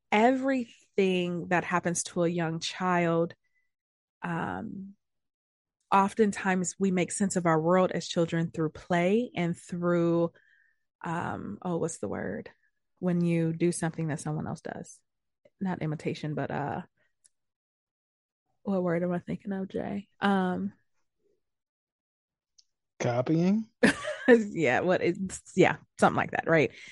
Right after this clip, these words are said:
Speaker 1: We make sense of our worlds by doing. So if you've been around small children, think about, um, <sighs> the words they use. I worked at a home daycare when I was in college for a little while,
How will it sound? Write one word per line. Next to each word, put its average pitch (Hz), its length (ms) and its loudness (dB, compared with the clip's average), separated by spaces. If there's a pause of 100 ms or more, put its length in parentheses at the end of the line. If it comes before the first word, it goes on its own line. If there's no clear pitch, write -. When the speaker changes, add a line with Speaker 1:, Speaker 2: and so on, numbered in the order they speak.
(220)
Speaker 1:
We 208 120 4
make 247 200 2
sense 226 160 0
of 196 80 -2
our 175 100 2
worlds 160 220 0
by 151 200 -4
doing. 98 380 -4 (380)
So 202 240 6
if 196 100 2
you've 185 180 0
been 226 140 6
around 208 360 4
small 170 280 0
children, 170 540 -2
think 208 260 -2
about, 160 640 0 (400)
um, 147 640 -6 (2500)
<sighs> - 60 -6 (600)
the 202 180 6
words 196 400 6
they 160 100 6
use. - 640 -4 (420)
I 180 100 4
worked 196 260 4
at 180 120 4
a 156 140 2
home 180 400 -2
daycare 160 480 -2
when 156 100 -4
I 147 60 -2
was 151 160 -4
in 151 80 -4
college 147 480 0
for 147 220 -4
a 143 40 0
little 147 220 -2
while, 151 480 -4